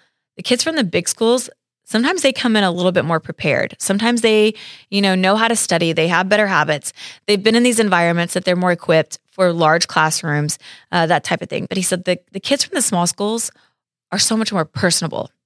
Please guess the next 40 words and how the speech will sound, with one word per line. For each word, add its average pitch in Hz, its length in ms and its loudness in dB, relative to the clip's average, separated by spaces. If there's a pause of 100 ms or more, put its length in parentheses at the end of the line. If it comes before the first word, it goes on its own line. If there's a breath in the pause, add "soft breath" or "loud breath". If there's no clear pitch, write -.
(180)
and 196 140 2
they 208 120 4
will 269 140 2
come 208 200 0
and 190 80 0
ask 160 320 -2
for 156 120 -4
help, 247 440 0 (500 soft breath)
and 165 440 0
they 190 180 2
will 175 160 2
get 165 200 -2
to - 100 -4
know 151 460 2
their 247 100 4
professors. 285 720 -2 (380 loud breath)
And 208 200 2
he 214 100 4
said, 208 160 -2
you 214 80 -2
can 226 180 2
always 226 300 2
tell 190 200 0
the 185 80 -6
kids - 160 -8
from 165 80 -8
the 160 60 -6
small 156 200 -6
schools. - 420 -4 (200)
So 196 320 0 (520)
everything 466 420 2
that 208 140 2
we 214 100 2
did, 185 220 2
I 175 120 2
tried 233 280 0
to 240 60 2
always 185 320 2
try 190 120 -2
to 180 180 -2